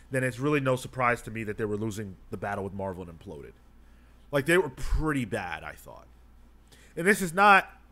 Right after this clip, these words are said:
work that was rushed to completion to fit into the C C C. This is the work that was coming out of the explosion. And I thought it was bad.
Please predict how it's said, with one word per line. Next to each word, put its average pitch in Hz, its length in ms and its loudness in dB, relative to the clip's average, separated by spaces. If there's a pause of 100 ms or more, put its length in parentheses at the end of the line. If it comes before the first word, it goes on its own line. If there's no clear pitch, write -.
(100)
work 151 300 2
that 143 120 4
was 123 140 -2
rushed 139 400 4
to 139 60 -4
completion 127 800 -6 (260)
to 139 140 -2
fit 156 340 2
into 165 360 2
the 113 100 -2
C 113 220 -8
C 107 200 -10
C. 123 320 -8 (220)
This 190 160 2
is 214 100 -4
the 175 80 0
work 147 280 2
that 143 120 -4
was 135 140 -8
coming 147 280 -6
out 147 140 4
of 143 60 -4
the 143 100 -2
explosion. 160 500 -6 (1700)
And 131 80 -2
I 131 60 0
thought 143 240 2
it 127 60 -4
was 117 120 -8
bad. 90 400 -10